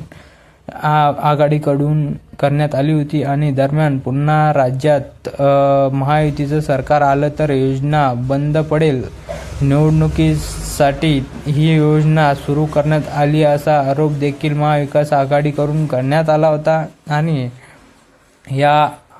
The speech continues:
याला आता पुन्हा एकदा भाजपचे नेते सुधीर मुनगंटीवार यांनी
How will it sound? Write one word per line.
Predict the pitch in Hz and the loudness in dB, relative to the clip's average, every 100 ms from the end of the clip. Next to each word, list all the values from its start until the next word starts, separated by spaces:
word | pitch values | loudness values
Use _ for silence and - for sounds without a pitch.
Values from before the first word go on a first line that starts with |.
| - - | -18 -4
याला | 139 147 156 | 0 2 4
आता | 139 139 - 160 160 151 151 | 2 0 0 2 2 0 -4
पुन्हा | 143 147 156 | -6 -2 -2
एकदा | 151 147 147 | -2 -2 -2
भाजपचे | 127 120 131 156 156 - 156 | -2 -4 -4 -4 -6 -6 -4
नेते | 147 143 156 143 | -4 -6 -6 -6
सुधीर | 120 - - - 135 156 | -8 -12 -16 -4 0 2
मुनगंटीवार | 156 147 147 151 147 147 151 | 2 2 2 0 2 2 2
यांनी | 139 135 147 147 | 2 0 0 -4